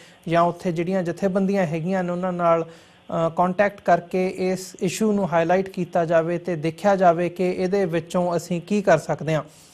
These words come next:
ਇਸੇ ਦੇ ਨਾਲ ਅਸੀਂ ਅੱਜ ਦੇ ਸ਼ੋਅ ਦੇ ਵਿੱਚ ਤੁਹਾਡੇ ਕੋਲੋਂ, ਬੱਬਰ ਸਾਹਿਬ, ਇਜਾਜ਼ਤ ਚਾਹਾਂਗੇ। ਤੁਹਾਡਾ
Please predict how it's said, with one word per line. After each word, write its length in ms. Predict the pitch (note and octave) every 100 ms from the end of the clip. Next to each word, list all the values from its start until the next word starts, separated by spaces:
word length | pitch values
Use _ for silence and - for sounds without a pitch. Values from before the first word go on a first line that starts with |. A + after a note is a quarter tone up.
| - _
ਇਸੇ 180 | E3 D#3+
ਦੇ 100 | F3
ਨਾਲ 280 | F#3+ F#3+ F#3+
ਅਸੀਂ 300 | - G3 F#3+ -
ਅੱਜ 120 | F#3+ F#3
ਦੇ 140 | G#3+
ਸ਼ੋਅ 180 | G#3 G3
ਦੇ 120 | G3+
ਵਿੱਚ 200 | F#3+ F#3+
ਤੁਹਾਡੇ 240 | G3 E3
ਕੋਲੋਂ, 220 | D#3+ F3+ E3+
ਬੱਬਰ 260 | E3 E3
ਸਾਹਿਬ, 300 | D#3+ F#3 F3
ਇਜਾਜ਼ਤ 420 | E3+ D#3 D3+ F#3+
ਚਾਹਾਂਗੇ। 400 | F#3+ F3 F#3 F#3
ਤੁਹਾਡਾ 420 | F#3+ F#3 D#3+ D#3+